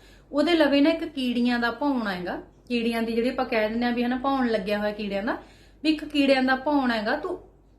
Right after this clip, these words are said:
ਉਹਨੂੰ ਤੋੜ ਕੇ ਆਉਣਾ, ਸੱਤ ਦਿਨ ਲਗਾਤਾਰ ਉਹਨੂੰ ਤੋੜ ਕੇ ਆਈ।" ਪਰ ਤੂੰ ਸੋਚਿਆ ਵੀ "ਕੀ ਹੈ ਨਾ, ਇਹ ਮਹਾਂਪੁਰਸ਼ ਮੈਨੂੰ ਵਿਹਲੇ ਜਿਹੇ ਕੰਮ ਤੇ ਲਾਈ ਜਾਂਦੇ ਨੇ, ਵੀ ਨਾਲੇ ਇਹਨੂੰ ਕੀੜੀਆਂ ਦਾ ਮਤਲਬ ਕਿ ਘਰ ਹੈ ਜਿਹੜਾ, ਉਹਨੂੰ ਤੋੜ ਕੇ ਕੀ ਲ-, ਮਿਲੂਗਾ,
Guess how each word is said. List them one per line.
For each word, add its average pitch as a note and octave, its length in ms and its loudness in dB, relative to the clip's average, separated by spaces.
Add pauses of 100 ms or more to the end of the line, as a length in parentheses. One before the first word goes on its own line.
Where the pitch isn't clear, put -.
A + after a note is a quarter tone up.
(680)
ਉਹਨੂੰ E4+ 200 4
ਤੋੜ D#4 240 2
ਕੇ B3+ 180 -6
ਆਉਣਾ, F#3 180 -4 (180)
ਸੱਤ B3+ 340 -2
ਦਿਨ D#4+ 240 6
ਲਗਾਤਾਰ C4 460 2
ਉਹਨੂੰ D4+ 200 2
ਤੋੜ B3+ 240 -2
ਕੇ A3+ 160 -8
ਆਈ।" F#3 180 -8 (720)
ਪਰ D#4+ 100 4
ਤੂੰ F#4+ 340 0
ਸੋਚਿਆ E4 340 -2
ਵੀ D#4+ 140 0
"ਕੀ D#4 320 2
ਹੈ D4+ 60 2
ਨਾ, D#4+ 140 2
ਇਹ E4 120 2
ਮਹਾਂਪੁਰਸ਼ D4+ 420 0
ਮੈਨੂੰ C#4 260 2
ਵਿਹਲੇ C4 300 0
ਜਿਹੇ D#4 120 -2
ਕੰਮ B3+ 240 0
ਤੇ B3+ 80 -4
ਲਾਈ A3+ 240 -2
ਜਾਂਦੇ A3+ 260 -4
ਨੇ, D4+ 80 2
ਵੀ F4 80 0
ਨਾਲੇ F4 240 2
ਇਹਨੂੰ E4+ 220 -4
ਕੀੜੀਆਂ D4 400 2
ਦਾ C#4 140 -2 (220)
ਮਤਲਬ C4 180 -2
ਕਿ C4+ 100 -10
ਘਰ D4 180 0
ਹੈ B3+ 120 -2
ਜਿਹੜਾ, A#3+ 200 -2
ਉਹਨੂੰ D4 180 2
ਤੋੜ B3+ 180 0
ਕੇ B3 140 -10
ਕੀ A#3 220 -10
ਲ-, A3 160 -6
ਮਿਲੂਗਾ, G#3+ 480 -4